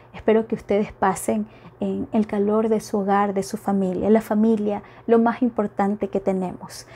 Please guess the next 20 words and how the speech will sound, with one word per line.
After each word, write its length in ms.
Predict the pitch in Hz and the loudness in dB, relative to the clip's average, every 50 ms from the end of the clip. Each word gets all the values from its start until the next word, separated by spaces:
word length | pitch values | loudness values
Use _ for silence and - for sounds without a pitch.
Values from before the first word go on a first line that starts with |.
| - - - | -20 -4 4
Bendiciones 560 | - 254 247 247 240 220 - 254 247 254 254 - | 8 8 8 8 4 2 0 0 0 0 0 0
para 220 | - 214 196 196 | 0 0 0 0
todos 580 | 196 - 247 254 262 277 302 311 285 - - - - - - - - | 4 6 8 10 10 10 8 6 4 0 -8 -18 -20 -20 -20 -10 -4
y 100 | - 226 | 0 2
de 100 | 226 220 | 2 2
verdad 440 | 208 208 202 214 240 247 285 302 294 | 2 0 0 2 2 2 2 2 0
que 100 | - 254 | -4 -6
tengan 280 | - - 226 240 247 247 | -4 -4 -2 -2 0 0
una 320 | 247 233 233 220 220 220 | 0 0 0 0 0 -2
excelente 680 | 208 - - - 226 208 208 214 226 240 254 262 262 269 | -2 -6 0 4 6 6 8 8 8 8 6 4 2 0
Navidad. 460 | 254 254 233 226 202 185 170 156 - - - | 0 0 0 -2 -2 -2 -2 -4 -6 -8 -6
Bendiciones 480 | - 220 220 214 196 - 247 247 269 254 | -2 0 0 0 0 2 2 2 2 4
para 180 | - 254 247 - | 4 4 4 4
todos. 220 | - - 277 269 | 4 4 6 6
Nos 140 | 262 262 247 | 6 4 4
estamos 320 | 214 - 285 285 330 294 | 2 2 2 2 4 2
viendo 320 | 294 320 320 339 330 370 359 | 2 2 2 4 2 2 4
prontito. 640 | 320 285 269 262 254 - 262 247 - - - - - - _ - | 4 4 4 4 4 2 0 2 2 0 0 0 -4 -8 _ 2
Bye, 120 | 254 240 | 2 4
bye. 240 | 220 214 202 214 | 4 2 0 0